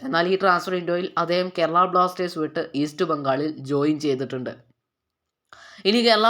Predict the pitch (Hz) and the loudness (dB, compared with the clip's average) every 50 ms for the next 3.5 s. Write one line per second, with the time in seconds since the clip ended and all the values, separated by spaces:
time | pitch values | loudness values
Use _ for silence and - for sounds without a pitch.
0 | 233 214 233 220 208 208 208 - 208 208 214 196 180 175 175 180 190 190 196 190 | 4 4 4 4 2 2 0 0 0 2 4 4 4 6 6 4 4 4 4 2
1 | 190 185 180 175 160 156 160 170 - - - 165 165 165 - 202 208 202 190 170 | 2 0 0 0 0 0 0 0 -2 -4 -8 -8 -8 -4 -2 0 2 2 2 2
2 | 160 170 151 151 147 156 156 151 165 160 175 170 190 208 208 208 190 185 190 180 | 0 -2 -4 -2 -2 -2 -2 -4 -4 -6 -4 0 2 2 2 2 2 0 0 -2
3 | 180 180 190 185 - 185 180 - 180 180 | -4 -6 -6 -6 -4 -6 -6 -4 -4 -4